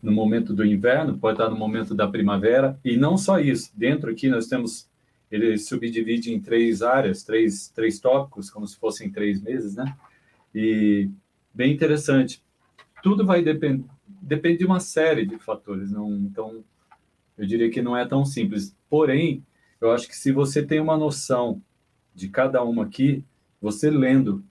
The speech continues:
é como a gente lê a Bíblia. Você lendo aqui o que os autores recomendam pra cada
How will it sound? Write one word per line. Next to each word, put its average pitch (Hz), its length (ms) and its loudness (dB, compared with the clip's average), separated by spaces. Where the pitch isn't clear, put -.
é 104 80 -14
como 120 340 -4
a 120 80 0
gente 113 320 -4
lê 120 320 -2
a 117 60 -14
Bíblia. 101 380 -2
Você 104 180 -8
lendo 120 280 0
aqui 110 240 -2
o 104 60 0
que 101 120 -8
os 113 140 0
autores 110 440 0
recomendam 107 520 -2
pra 98 160 -2
cada 104 440 0